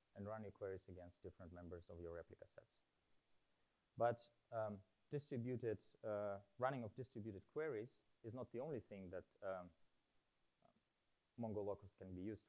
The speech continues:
for. It is also very important to generate data and do it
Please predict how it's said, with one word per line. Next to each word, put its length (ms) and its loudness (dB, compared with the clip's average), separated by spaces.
for. 160 -8
It 80 -4
is 140 0
also 260 4
very 320 2
important 480 -4
to 160 -4
generate 480 -4
data 480 0
and 140 -10
do 160 -6
it 60 -10